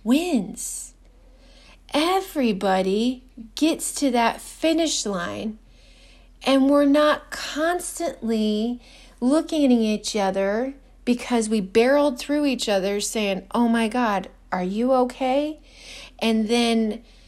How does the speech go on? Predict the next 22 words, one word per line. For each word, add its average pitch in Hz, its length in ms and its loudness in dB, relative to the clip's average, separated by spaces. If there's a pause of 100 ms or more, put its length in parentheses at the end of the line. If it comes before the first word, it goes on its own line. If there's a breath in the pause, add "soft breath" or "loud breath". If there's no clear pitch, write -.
(1160 soft breath)
not 247 460 0
realizing 190 800 0
how 202 220 -4
much 208 240 -2
hurt 214 440 -2
we've 190 240 -2
done 190 240 0
in 180 100 -2
the 180 80 -4
process - 920 -4
to - 140 -4
ourself 185 840 -2
or 190 100 -4
someone 175 400 -4
else. - 480 -8 (1400 soft breath)
It's 254 280 2
okay 226 800 2 (720 soft breath)
to 185 720 0
play 214 300 2
the 208 100 0
game 190 320 0
slow. 185 720 0